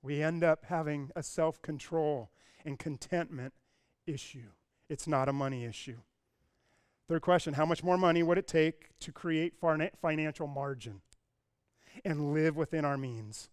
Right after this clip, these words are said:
You ever thought about that one? How much more would it take to create margin?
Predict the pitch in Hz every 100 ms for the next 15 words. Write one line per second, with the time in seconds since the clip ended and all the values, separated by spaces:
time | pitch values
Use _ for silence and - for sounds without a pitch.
0 | _ _ _ _ _ _ _ _ _ _
1 | _ _ - 143 151 143 147 147 - 190
2 | 208 _ _ _ _ _ _ _ _ _
3 | _ 185 196 208 185 165 _ _ 175 165
4 | - 151 147 - _ _ _ _ _ _
5 | - - 185 180 170 170 185 160 151 120
6 | 123